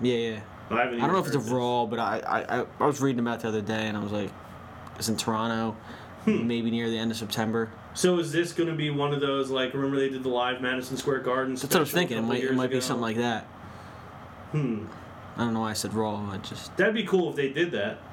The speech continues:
Speaker 1: That might be, that might be something down the road. That's why I can't really say a hundred percent that No Mercy is gonna be the spot, but I, foreseeable future, I think Braun, it takes it from Brock.
Speaker 2: I mean, I'd assume we'll see him at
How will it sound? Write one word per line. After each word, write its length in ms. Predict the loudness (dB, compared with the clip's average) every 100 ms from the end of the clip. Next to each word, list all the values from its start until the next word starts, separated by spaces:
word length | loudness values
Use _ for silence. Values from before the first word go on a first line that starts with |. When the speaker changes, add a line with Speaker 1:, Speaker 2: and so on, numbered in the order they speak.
| 0
Speaker 1:
That 100 | 4
might 200 | 4 2
be, 100 | 0
that 160 | 2 2
might 160 | 2 0
be 80 |
something 500 | 0 0 0 0 0 -4 0
down 180 | 0 2
the 60 |
road. 100 | 2
That's 160 | 0 0
why 80 | -2
I 40 |
can't 200 | 0 -2
really 140 | -2
say 140 | 0 0
a 40 |
hundred 140 | 0 -2
percent 320 | 0 0 0
that 120 | -4
No 280 | -2 0 0
Mercy 320 | 0 0 -2 -2
is 80 | -2
gonna 180 | 0
be 100 | -2
the 140 | -4 -6 -8
spot, 400 | -6 -2 0 0
but 100 | -2
I, 80 | -4 -4 -12 -14 -14 -16 -14 -14 -14 -2
foreseeable 440 | 0 2 2 0
future, 320 | -2 -2 0 -2
I 60 |
think 220 | -2 -4
Braun, 480 | 0 0 0 -2 -4 -6
it 80 | -2
takes 260 | -2 -2
it 80 | -4
from 160 | -4 -2
Brock. 320 | -2 -4 -8 -14 -14 -14 -14 -16 -2
Speaker 2:
I 40 | 2
mean, 180 | 4
I'd 180 | 4 2
assume 680 | 2 2 2 4 2 -2 -4 -10 -16 -14 -14 -14 -14 -14 -14 -14 0
we'll 160 | 0
see 240 | 2 2 2
him 160 | 2
at 300 | 2 0 -2